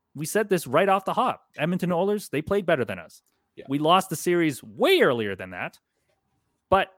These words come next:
Speaker 1: that could have won us the game. That could have given us momentum to build towards game six. We could have beat them in their own,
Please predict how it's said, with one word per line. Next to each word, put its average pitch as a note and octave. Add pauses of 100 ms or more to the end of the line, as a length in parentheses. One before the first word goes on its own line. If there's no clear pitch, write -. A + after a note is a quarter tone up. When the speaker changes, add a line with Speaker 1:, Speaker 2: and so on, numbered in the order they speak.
(560)
Speaker 1:
that F#3+
could G#3+
have D#3+
won E3+
us E3
the C#3+
game. B2+ (420)
That F#3
could G3+
have D3+
given F#3+
us E3
momentum C3+
to -
build E3+
towards B2+
game G2+
six. - (420)
We A#2+
could G3
have F3
beat A#2+
them A#2
in G#2
their G2+
own, F#2+